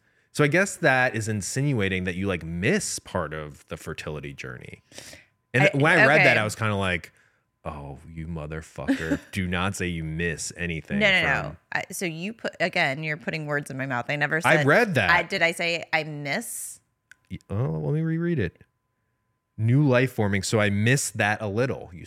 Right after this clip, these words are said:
Speaker 2: No,
Speaker 1: said.
Speaker 2: that, th-, that, not that I miss
Speaker 1: The life
Speaker 2: the cycle,
Speaker 1: forming
Speaker 2: the
Speaker 1: part of
Speaker 2: life
Speaker 1: it.
Speaker 2: forming
Speaker 1: Got
Speaker 2: part
Speaker 1: it.
Speaker 2: of it, I
Speaker 1: Okay.
Speaker 2: miss. And it's interesting 'cause the thought of doing a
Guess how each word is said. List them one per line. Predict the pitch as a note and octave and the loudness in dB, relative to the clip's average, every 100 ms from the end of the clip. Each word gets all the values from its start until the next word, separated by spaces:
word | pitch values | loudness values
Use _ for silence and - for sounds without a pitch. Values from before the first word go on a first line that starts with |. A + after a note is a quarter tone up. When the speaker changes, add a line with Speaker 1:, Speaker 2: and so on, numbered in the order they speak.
| G#3+ | -4
Speaker 2:
No, | A3 | -4
Speaker 1:
said. | F3+ E3 | -4 -2
Speaker 2:
that, | G3 D#3 D#2+ F2 - - | 2 2 0 -8 -12 -8
th-, | D#3 - | -6 2
that, | F3 E3 D#3 | 4 4 2
not | F3 F3+ F#3 | 2 2 0
that | F3+ | 0
I | E3 D#3 | 0 0
miss | D3+ D3 | -2 0
Speaker 1:
The | |
life | A2+ A2 A2 | 2 4 2
Speaker 2:
the | |
cycle, | D#3+ F#3 G2+ | 0 0 0
Speaker 1:
forming | G2 F2+ | 0 2
Speaker 2:
the | F3+ | 2
Speaker 1:
part | - | 2
of | |
Speaker 2:
life | E3+ E3+ F3 | 2 2 0
Speaker 1:
it. | - | -6
Speaker 2:
forming | D#3+ C#3+ C#3+ C#3+ C#3 | -4 -2 -2 -4 -6
Speaker 1:
Got | G2 | -4
Speaker 2:
part | C3+ C#3 | 0 0
Speaker 1:
it. | B2 | 2
Speaker 2:
of | |
it, | F3+ G3 G#3 | 2 2 2
I | G#3 | 0
Speaker 1:
Okay. | |
Speaker 2:
miss. | G#3+ A3+ A#3 | 0 0 -2
And | - F#3+ F3 | -2 0 0
it's | - - | -4 -4
interesting | F3 F3 F3 - D#3+ | -6 -4 -6 -6 -8
'cause | D3+ D#3+ D#3+ - - _ _ _ _ _ _ _ _ | -6 -8 -8 -12 -20 _ _ _ _ _ _ _ _
the | G3+ | 2
thought | G3 - D#3 G#3 | 2 2 2 4
of | A#3 F#3+ | 2 -2
doing | D#3+ D#3+ D#3 D#3 D3+ - | -4 -4 -2 -2 -4 -4
a | D3+ | -4